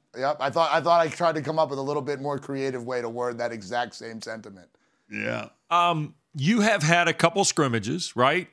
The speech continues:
Speaker 3: Full team scrimmages, much like what you're gonna do on Saturday here on A C C Network. Uh, I think the one last weekend was a hundred and twenty some plays, right? I mean, these are, these are real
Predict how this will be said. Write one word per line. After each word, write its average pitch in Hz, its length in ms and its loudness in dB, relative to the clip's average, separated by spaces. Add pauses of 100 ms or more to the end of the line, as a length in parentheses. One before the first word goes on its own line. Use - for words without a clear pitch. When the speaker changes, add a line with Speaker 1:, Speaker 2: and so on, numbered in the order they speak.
(140)
Speaker 3:
Full 170 220 4
team 165 300 2
scrimmages, 143 640 0
much 156 280 2
like 156 240 2
what 147 160 2
you're 151 100 2
gonna 151 200 2
do 143 180 2
on 139 160 0
Saturday 123 540 2
here 120 180 2
on 120 100 2
A 127 120 2
C 131 200 0
C 127 200 0
Network. 104 480 -2 (580)
Uh, 120 600 4 (100)
I 117 100 2
think - 200 -2
the 135 60 4
one 143 260 4
last 170 280 2
weekend 135 320 0
was 113 120 -2
a 107 80 2
hundred 170 420 0
and 127 220 -4
twenty 165 260 2
some 147 280 0
plays, 156 440 0
right? 160 260 0
I 160 60 4
mean, 151 240 2 (340)
these 208 300 2
are, 175 160 4
these 185 320 2
are 151 80 4
real 180 800 2